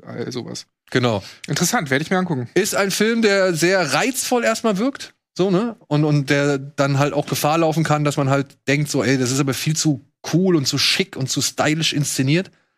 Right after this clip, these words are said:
Speaker 2: Aber der, der dann halt schon irgendwo dann auch immer wieder den Teppich unter den Füßen wegzieht, um zu zeigen, ey, wenn du da eben jetzt das geil und cool und stylisch fandest,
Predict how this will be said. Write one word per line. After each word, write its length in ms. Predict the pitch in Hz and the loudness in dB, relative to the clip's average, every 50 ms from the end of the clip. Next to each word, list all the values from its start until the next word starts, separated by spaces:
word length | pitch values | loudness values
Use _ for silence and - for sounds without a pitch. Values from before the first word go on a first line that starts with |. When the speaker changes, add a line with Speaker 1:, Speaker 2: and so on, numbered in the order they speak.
| _ _ _ _ _ _ | _ _ _ _ _ _
Speaker 2:
Aber 260 | - 117 127 143 160 156 | -4 -2 0 2 2 2
der, 100 | 151 151 | 2 2
der 100 | 151 151 | 2 0
dann 160 | 147 143 131 | 0 0 0
halt 180 | 139 139 135 | 0 0 0
schon 280 | - - 147 151 165 165 | -2 0 0 0 0 0
irgendwo 340 | - 143 147 151 143 139 147 | 0 0 0 0 0 0 0
dann 160 | 139 147 135 | 0 -2 -2
auch 160 | 117 135 - | -2 -4 -2
immer 140 | 131 147 143 | 0 0 2
wieder 140 | 139 139 135 | 2 2 0
den 120 | 131 127 | 0 0
Teppich 260 | - - - - 143 | -2 -2 -4 -4 -4
unter 140 | 127 123 127 | -4 -2 -2
den 80 | 117 113 | -2 -4
Füßen 320 | - - 135 127 127 120 | -4 -4 -4 -2 -2 -2
wegzieht, 440 | 127 127 - - - 139 131 131 - | -2 -4 -4 -4 -2 -2 -2 -2 -2
um 140 | - 117 120 | -6 -4 -4
zu 120 | - 123 | -4 -4
zeigen, 380 | - - 131 123 123 127 123 120 | -4 0 0 2 0 0 -2 -2
ey, 260 | 104 127 139 135 113 _ _ _ _ _ _ _ _ _ - | 0 0 0 0 -2 _ _ _ _ _ _ _ _ _ -4
wenn 100 | 113 113 | 0 0
du 80 | 117 | 2
da 100 | 113 120 | 2 2
eben 200 | 101 117 123 120 | 2 2 2 2
jetzt 220 | - 120 - - - | 0 -2 -2 -4 -4
das 100 | 113 - | -4 -2
geil 260 | - 123 123 139 135 | 0 2 2 2 2
und 160 | 131 120 107 - | 0 -2 -2 0
cool 120 | 147 135 | 0 0
und 60 | 127 | 0
stylisch 360 | 117 - 135 139 160 147 - - | -2 0 0 0 0 0 -2 -2
fandest, 360 | - 120 127 135 - - | -2 -2 -2 -4 -6 -8